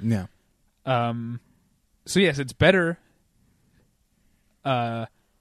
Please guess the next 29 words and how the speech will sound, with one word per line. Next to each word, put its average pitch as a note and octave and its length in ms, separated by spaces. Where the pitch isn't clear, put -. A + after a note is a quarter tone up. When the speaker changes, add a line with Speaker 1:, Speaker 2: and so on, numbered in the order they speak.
Speaker 2:
in C#3+ 80
the C3+ 80
scheme F3 280
of E3+ 120
things, D#3 380
in C3 140
the C3 60
moral C#3+ 560
of C3+ 80
things, C#3 460
<laughs> - 20
or E3+ 60
whatever. B2+ 460
It C3+ 100
is C#3 160
better D3 280
to C#3+ 200
aim C#3+ 200
higher C3 340
and B2 140
fail C3+ 520
than C3 160
to B2+ 120
aim B2+ 140
Speaker 1:
Yeah. B2+ 60
Speaker 2:
low B2 200
and A2+ 100
succeed. B2+ 520
But B2 360